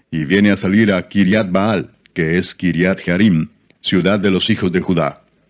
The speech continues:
Este es el lado del occidente. El lado del sur es desde el extremo de Kiriat Jearim y sale al occidente,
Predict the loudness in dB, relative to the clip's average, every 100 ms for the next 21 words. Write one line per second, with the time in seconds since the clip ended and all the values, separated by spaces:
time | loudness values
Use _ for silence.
0 | _ _ _ _ 0 0 2 -2 0 -2
1 | 0 0 0 0 0 0 0 -2 -10 -18
2 | _ _ _ _ _ _ _ _ -2 2
3 | 2 2 0 0 2 2 2 2 2 2
4 | 0 -2 0 2 2 0 0 0 0 -2
5 | -2 -2 2 2 2 -2 _ _ -4 -2
6 | 0 0 0 0 0 2 2 2 -2